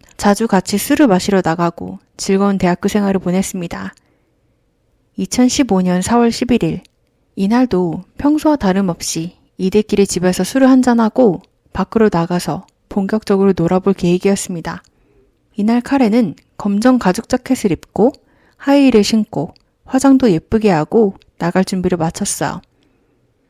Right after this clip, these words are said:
그들이 자정쯤에 처음 향한 곳은 생추어리라는 클럽이었습니다. 여기서 이들은 한 시간 정도 놀고 카렌은 새벽 한 시 쯤에 친구들한테 잠시 화장실 좀 다녀오겠다고 말을 하고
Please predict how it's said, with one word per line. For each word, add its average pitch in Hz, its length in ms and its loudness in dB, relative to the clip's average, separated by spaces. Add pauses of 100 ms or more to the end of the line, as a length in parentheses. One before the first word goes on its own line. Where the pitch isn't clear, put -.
(280)
그들이 240 360 2
자정쯤에 208 800 0
처음 311 280 -2
향한 247 280 2
곳은 196 460 -2 (140)
생추어리라는 269 840 0
클럽이었습니다. 208 920 -2 (880)
여기서 247 340 2
이들은 202 300 2
한 269 180 4
시간 302 300 0
정도 247 240 2
놀고 180 540 0 (360)
카렌은 277 380 2
새벽 285 280 2
한 294 120 4
시 - 100 -10
쯤에 196 640 0
친구들한테 240 760 2
잠시 180 360 -4
화장실 269 420 0
좀 233 140 2
다녀오겠다고 180 680 -2
말을 170 280 0
하고 214 320 -2